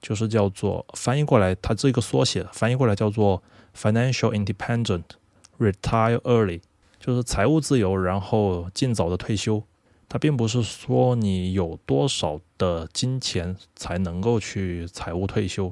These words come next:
就财务自由才能够去退休。其实它的关键就在于你去尽量的去缩减你的开支，去减少你的欲望。只要你的收入能够大于你的开支，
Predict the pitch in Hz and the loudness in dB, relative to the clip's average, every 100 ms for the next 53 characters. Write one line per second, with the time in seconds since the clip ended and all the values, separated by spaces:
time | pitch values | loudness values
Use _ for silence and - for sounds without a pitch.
0 | - 104 - 92 95 95 101 85 92 90 | -4 -4 -2 -2 -2 -2 -2 -2 -4 -4
1 | 101 95 98 104 87 95 87 - _ _ | -2 -2 -2 -4 -2 -4 -6 -10 _ _
2 | _ - 117 123 147 131 104 123 135 135 | _ -6 -4 0 2 2 2 0 0 0
3 | 123 131 117 101 98 - _ _ _ - | 0 2 4 4 0 -2 _ _ _ -8
4 | 95 85 - - 107 95 143 143 127 107 | -6 -6 -6 -2 -2 0 0 2 2 2
5 | 92 117 107 - 139 131 107 85 85 85 | 2 0 -2 2 4 6 4 2 -2 -4
6 | - 110 101 - 107 110 _ _ _ _ | 0 0 0 0 -2 -2 _ _ _ _
7 | - 120 - 101 131 127 95 87 92 113 | -2 0 2 2 2 2 2 2 0 2
8 | 110 104 87 _ _ _ _ - 95 110 | 4 2 0 _ _ _ _ -6 0 2
9 | 143 135 98 85 - 98 90 87 85 - | 2 2 2 0 -2 2 2 2 -2 -6
10 | - 110 107 123 131 98 90 92 104 - | 0 4 4 4 4 2 0 0 0 4
11 | 127 98 87 - 131 117 90 85 98 95 | 4 4 0 -4 -2 -2 -2 -2 0 0
12 | 85 - - 87 82 80 - 113 107 - | -2 -8 -6 -2 -2 -4 -4 -2 -2 -2
13 | 110 | -4